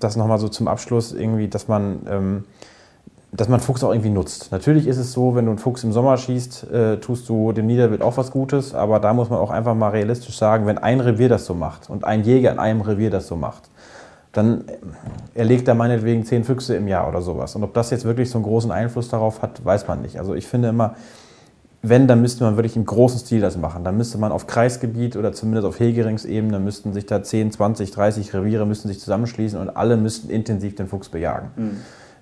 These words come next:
Speaker 1: Dann hätte man wirklich einen nachweislichen Effekt wahrscheinlich fürs, fürs Niederwild, das sich dadurch dann mehr erholt.
Speaker 2: Mhm.
Speaker 1: Aber, ähm,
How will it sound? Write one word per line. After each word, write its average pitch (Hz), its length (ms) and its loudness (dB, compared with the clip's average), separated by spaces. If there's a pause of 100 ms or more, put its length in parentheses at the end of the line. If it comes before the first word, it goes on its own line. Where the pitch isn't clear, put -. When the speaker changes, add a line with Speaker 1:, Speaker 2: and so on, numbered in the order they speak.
Speaker 1:
Dann 117 180 6
hätte 117 160 4
man 104 220 4
wirklich 110 420 -2 (300)
einen 104 440 0
nachweislichen 107 760 2
Effekt 101 320 -4
wahrscheinlich 101 480 -2
fürs, 104 200 -4
fürs 92 240 -6
Niederwild, 107 460 2
das 92 80 -6
sich 95 120 -8
dadurch 95 280 -4
dann 95 360 -4
mehr 98 160 -2
erholt. 87 420 -2 (100)
Speaker 2:
Mhm. 110 240 -8 (380)
Speaker 1:
Aber, 95 580 4
ähm, 87 380 -2